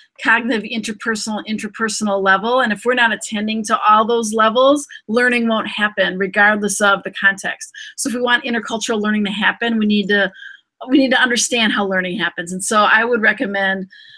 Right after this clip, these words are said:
A Developmental Model of Intercultural Maturity, where that self-authorship model was applied to intercultural learning by,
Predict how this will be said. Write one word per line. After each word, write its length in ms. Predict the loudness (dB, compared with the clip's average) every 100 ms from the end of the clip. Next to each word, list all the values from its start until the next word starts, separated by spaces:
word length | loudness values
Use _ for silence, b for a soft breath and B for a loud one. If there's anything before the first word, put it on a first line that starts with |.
| B -4
A 60 |
Developmental 500 | -2 2 2 2 2
Model 260 | 4 4 2
of 60 |
Intercultural 500 | -4 -6 -6 -8 -8
Maturity, 640 | -6 -6 -4 -2 0 -2 -2
where 300 | 0 0 0
that 320 | 2 2 2 -4
self-authorship 720 | -2 -2 -2 -6 -6 -10 -4
model 320 | -2 -2 -2
was 180 | -4 -6
applied 440 | -12 -2 0 2
to 60 | -2
intercultural 480 | -6 -8 -8 -8 -6
learning 260 | -4 -4
by, 340 | -2 -2 -2